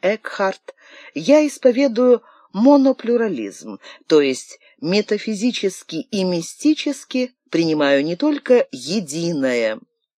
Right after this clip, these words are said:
с большой буквы, но и субстанциальную множественность, раскрытие в едином Боге неприходящей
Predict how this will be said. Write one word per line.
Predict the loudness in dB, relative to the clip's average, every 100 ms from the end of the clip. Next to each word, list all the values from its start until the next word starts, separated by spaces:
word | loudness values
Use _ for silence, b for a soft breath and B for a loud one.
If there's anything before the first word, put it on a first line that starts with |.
| _ -20
с | -10
большой | -10 -6 -6
буквы, | -8 -4 -4 -4 B B
но | -2 2 2 0 -4
и | -8 -6 -4 -4 -6
субстанциальную | -4 -4 -4 -6 -6 -2 -2 0 0 2 4 4 4 b b
множественность, | -4 0 0 0 -8 -12 -8 -6 -6 -10 -20 B B
раскрытие | 4 4 2 -2 -2 0 2 4 2
в | -2 -12
едином | -8 -6 -6 -4 -2 -2 -4 -2
Боге | 2 2 0 -2 -4 B B -6
неприходящей | -4 -2 0 0 2 0 0 -6 -4 -4